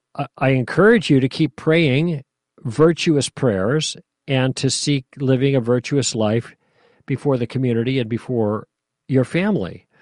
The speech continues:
And, and then let God answer the prayers in the way He desires to answer them. Does that make sense to you?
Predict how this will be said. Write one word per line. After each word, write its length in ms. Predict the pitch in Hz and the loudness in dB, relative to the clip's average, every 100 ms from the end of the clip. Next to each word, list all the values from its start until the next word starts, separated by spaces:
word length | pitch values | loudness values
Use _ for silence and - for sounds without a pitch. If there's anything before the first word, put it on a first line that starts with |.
| _ _ _ - _ _ - | _ _ _ -20 _ _ -2
And, 400 | 127 127 131 - | 0 2 0 -2
and 260 | 151 131 | -2 0
then 160 | 131 139 | 0 2
let 300 | 135 156 - | 2 0 0
God 300 | 156 131 127 | 0 2 0
answer 320 | 127 131 - | 0 -2 -4
the 100 | 123 | -8
prayers 560 | - 117 98 95 104 - - _ _ _ _ _ _ | -4 -4 -2 -2 -4 -8 -16 _ _ _ _ _ _
in 140 | 135 120 | -4 -2
the 100 | 117 | 0
way 220 | 117 113 | 0 -2
He 480 | - 123 117 110 - _ _ _ _ _ | -2 -4 -4 -6 -12 _ _ _ _ _
desires 540 | - 113 113 101 92 - | -2 0 0 0 -2 -4
to 140 | 120 | -8
answer 300 | 104 95 - | -6 -8 -10
them. 280 | 82 78 85 _ _ _ _ _ _ _ _ - _ | -12 -14 -20 _ _ _ _ _ _ _ _ -20 _
Does 100 | - 117 | -4 -2
that 120 | 143 | 2
make 180 | 156 - | 0 0
sense 300 | 147 135 - | -4 -4 -4
to 100 | 143 | -4
you? 200 | 139 | -4